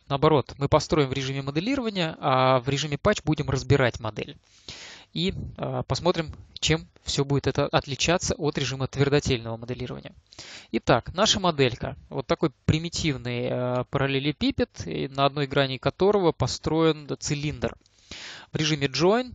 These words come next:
соответственно, это одно тело. Вот его сечение. Вот видно здесь, что это твёрдое тело. А, в режиме твердотельного моделирования, если мы, м, изменяем геометрию,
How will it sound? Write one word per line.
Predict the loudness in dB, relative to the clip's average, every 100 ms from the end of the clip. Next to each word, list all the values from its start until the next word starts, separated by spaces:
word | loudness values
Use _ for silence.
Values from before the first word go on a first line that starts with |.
| -14
соответственно, | -10 -2 -2 -2 -2
это | 0 0
одно | 2 0 0 -6
тело. | -4 -2 0 0 -2 -8 -18 -18
Вот | -10 -8 -6
его | -4
сечение. | -4 -6 -2 -2 0 -2 -4 -10 -20 -20 -20 -20 -20 -20 -20
Вот | -16 -12 -10
видно | -8 -6 -6
здесь, | -2 -2 -2 -8 -16 -20 -16
что | -4 0
это | 2 2 0
твёрдое | -2 0 2 2 2 2
тело. | -2 -2 -2 -2 -8 -20 _ _ -18 -16 -16 -16 -18 -20 -20 -20 _ -14 -2
А, | 2 4 4 4 4 2 0
в | 4 6 6 6
режиме | 4 2 2 2 4 4 2 -4 -4
твердотельного | 4 4 4 2 0
моделирования, | 0 2 2 2 0 0 0 -2 -4 -8 -8
если | 0 2 2 0
мы, | -6 -4 -4 -4 -8 -10 -16
м, | -20 -20 -16 -8 -6 -4
изменяем | -4 -4 -2 0 -2
геометрию, | 0 0 0 -2 -2 0 0